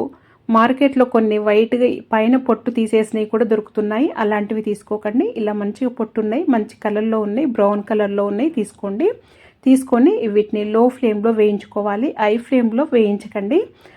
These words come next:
హై ఫ్లేమ్‌లో వేయించితే పైనేమో తొందరగా ఇట్లా చిటపట అని పైన తొందరగా వేగకుండా, పైన తొందర మాడిపోయినట్టు అవుతాయండి, లోపట వేగకుండా టేస్ట్ బాగుండదు చిక్కీ. లో ఫ్లేమ్‌లో పెట్టి మంచిగా వేయించుకుంటే కలర్ అనేది చాలా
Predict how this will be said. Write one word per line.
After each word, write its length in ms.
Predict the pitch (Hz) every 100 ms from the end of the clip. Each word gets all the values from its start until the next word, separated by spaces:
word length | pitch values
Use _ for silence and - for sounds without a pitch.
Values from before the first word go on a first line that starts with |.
| _ 226
హై 80 | 254 262
ఫ్లేమ్‌లో 340 | 285 254 220 208
వేయించితే 420 | 202 208 196 - 339 339
పైనేమో 460 | 220 214 214 214 214 220
తొందరగా 420 | 208 208 226 220 214
ఇట్లా 220 | 208 196 - -
చిటపట 400 | 214 - 208 208 202
అని 140 | 254 403 233
పైన 200 | 208 220 220
తొందరగా 360 | 208 208 208 196
వేగకుండా, 560 | 202 202 214 208 214 359 415 _ _ _ _ _ _ _ _ 240
పైన 180 | 254 277 254
తొందర 200 | 233 240 220
మాడిపోయినట్టు 580 | 208 240 254 233 214 208
అవుతాయండి, 460 | 208 208 196 202 339 339
లోపట 240 | 262 240 220 208
వేగకుండా 520 | 202 214 220 202 294 370 247
టేస్ట్ 280 | 226 240 208
బాగుండదు 520 | 202 202 202 196 233 403 403
చిక్కీ. 300 | 208 - 311 427 - _ _ -
లో 80 | 262 269
ఫ్లేమ్‌లో 300 | 285 254 226 226
పెట్టి 180 | 214 330 240
మంచిగా 280 | 233 247 220
వేయించుకుంటే 600 | 214 202 - 214 214 330 480 - _ _ -
కలర్ 240 | 240 240 220
అనేది 240 | 214 240 359 - _ -
చాలా 180 | 208